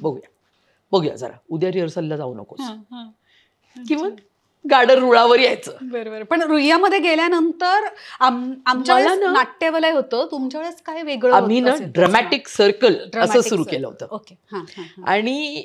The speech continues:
Speaker 1: माझ्या वेळेला खूप वर्षांनी रुईयाला बक्षीस मिळालं.
Speaker 2: अच्छा.
Speaker 1: पिदी नाटक केलं होतं, प्रकाश बुद्धिसागर डिरेक्टर
Speaker 2: वा,
Speaker 1: होता.
Speaker 2: वा. हम्म.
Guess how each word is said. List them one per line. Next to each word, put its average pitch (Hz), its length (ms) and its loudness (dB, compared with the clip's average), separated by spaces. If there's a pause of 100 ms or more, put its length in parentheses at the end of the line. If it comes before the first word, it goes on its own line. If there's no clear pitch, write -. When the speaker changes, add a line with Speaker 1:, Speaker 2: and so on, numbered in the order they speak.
Speaker 1:
माझ्या 180 460 0
वेळेला 247 360 0 (120)
खूप - 340 -10
वर्षांनी 247 460 -6
रुईयाला 180 420 -2
बक्षीस 143 440 -10
मिळालं. 117 360 -16
Speaker 2:
अच्छा. - 340 -18 (240)
Speaker 1:
पिदी 185 260 -2
नाटक 170 340 -2
केलं 131 200 -2
होतं, 143 180 -4
प्रकाश 180 360 -2
बुद्धिसागर 147 520 -8
डिरेक्टर 127 420 -8
Speaker 2:
वा, 202 140 -6
Speaker 1:
होता. 127 100 -12 (280)
Speaker 2:
वा. 196 160 -6 (520)
हम्म. 175 140 -18